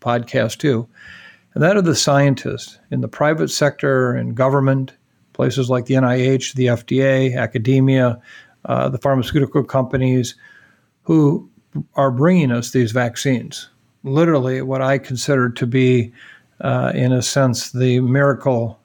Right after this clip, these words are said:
uh, wand that we need right now to deal with this pandemic. And so thank you to all of you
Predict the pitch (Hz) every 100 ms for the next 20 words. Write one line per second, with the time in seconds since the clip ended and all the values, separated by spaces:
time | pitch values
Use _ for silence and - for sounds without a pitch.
0 | - 131 120 117 117 131 135 127 127 131
1 | 127 127 131 127 123 127 131 139 127 120
2 | 120 113 - 143 127 127 123 131 127 -
3 | 117 - 131 113 131 127 110 _ - -
4 | - - - 156 - 175 180 170 143 139
5 | 139 120 123 127 113